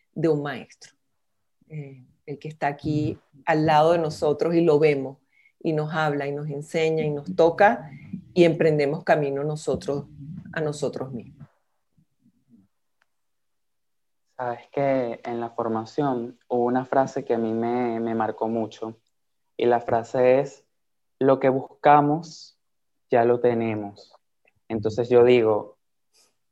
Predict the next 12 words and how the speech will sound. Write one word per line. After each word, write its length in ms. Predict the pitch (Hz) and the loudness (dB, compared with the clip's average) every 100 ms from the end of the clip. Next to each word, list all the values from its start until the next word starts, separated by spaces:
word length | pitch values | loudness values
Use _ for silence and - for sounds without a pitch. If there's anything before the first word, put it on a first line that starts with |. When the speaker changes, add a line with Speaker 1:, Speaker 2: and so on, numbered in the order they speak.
| _ _ | _ _
Speaker 2:
buscamos 840 | - 127 - - 131 139 151 - - | -2 -2 0 4 6 6 4 0 -6
maestros 880 | 147 143 139 135 139 - 165 180 - - | 0 4 4 2 -2 0 0 0 -10 -6
en 160 | 135 131 | -2 2
la 100 | 127 | 2
montaña 580 | 123 120 120 120 131 | 0 0 2 2 2
Zen, 440 | 139 - 139 143 139 | 0 2 4 4 2
allá 240 | 127 123 | 2 2
arriba, 680 | 123 131 131 131 135 139 143 _ _ _ _ | 2 2 2 4 4 4 0 _ _ _ _
cuando 260 | 123 120 | 0 2
en 80 | 117 | 2
realidad 640 | 117 117 113 113 113 131 - | 4 4 6 8 8 6 2
los, 580 | 127 120 113 110 - | 4 6 6 2 -6